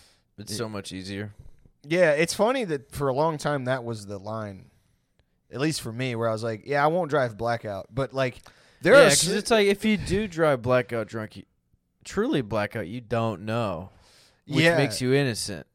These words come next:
Speaker 2: Yeah, <laughs> yeah, yeah. Well, I li-, I said that, those words left my mouth, and I just straight lying because there have one hundred percent been times when I've woken up in my own bed.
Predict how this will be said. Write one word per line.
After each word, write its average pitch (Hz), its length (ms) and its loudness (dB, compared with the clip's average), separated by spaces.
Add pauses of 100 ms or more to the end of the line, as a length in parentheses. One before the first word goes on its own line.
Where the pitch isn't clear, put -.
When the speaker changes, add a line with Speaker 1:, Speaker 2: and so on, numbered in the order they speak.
Speaker 2:
Yeah, 165 420 2
<laughs> - 0 -
yeah, 170 1400 2
yeah. 151 240 0 (460)
Well, 254 220 8
I 214 160 6
li-, 294 240 6
I 202 140 6
said 208 360 2
that, 254 280 2
those 185 200 4
words 190 260 0
left 165 220 2
my 175 160 0
mouth, 143 460 -2
and 151 140 -2
I 139 160 -2
just 131 300 -6 (140)
straight 127 360 -2
lying 117 500 -6
because 120 480 -6 (640)
there 175 160 6
have 175 160 2
one 165 160 2
hundred 185 280 0
percent 156 360 -4
been 135 180 -4
times 143 340 -4
when 127 100 -4
I've 120 140 -4
woken 143 300 0
up 131 160 -2
in 123 100 -6
my 107 180 -8
own 123 300 -4
bed. 113 340 -6